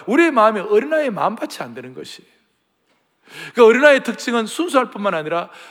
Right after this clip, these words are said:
부모에 대한 전적인 위탁성이에요. 그래서 부모 없으면 못 산다. 어린아이처럼 어린아이는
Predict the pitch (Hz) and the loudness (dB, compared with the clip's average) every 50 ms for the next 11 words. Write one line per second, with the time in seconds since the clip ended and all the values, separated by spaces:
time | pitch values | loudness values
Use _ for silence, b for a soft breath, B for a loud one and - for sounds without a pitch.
0 | B B - 269 277 277 262 240 196 202 190 175 - 233 240 - - 208 170 143 | B B -6 -2 0 0 0 0 0 -2 -2 0 -2 -4 -4 -4 -6 -6 -6 -6
1 | 185 180 - - 190 - - - 143 117 107 104 101 - _ _ _ _ _ _ | -10 -12 -12 -12 -12 -12 -14 -16 -16 -16 -18 -20 -20 -20 _ _ _ _ _ _
2 | _ _ _ _ _ _ _ _ _ _ _ _ _ _ _ _ _ b b b | _ _ _ _ _ _ _ _ _ _ _ _ _ _ _ _ _ b b b
3 | b b b _ _ - 269 - 247 233 240 B B B B B _ - 277 269 | b b b _ _ -12 -6 -2 -2 -2 -2 B B B B B _ -10 -6 -2
4 | 262 240 214 190 - 202 185 165 139 123 113 - 139 131 120 - 131 - - 190 | -2 -2 -2 -4 -8 -10 -10 -10 -12 -14 -14 -14 -18 -18 -20 -20 -20 -14 -6 -4
5 | 196 208 226 226 220 202 202 - 190 180 165 165 180 180 185 196 202 190 175 160 | -4 -2 0 -2 -2 -2 -6 -8 -4 -4 -4 -2 -2 -4 -2 -2 -2 -2 -2 -4
6 | 151 | -10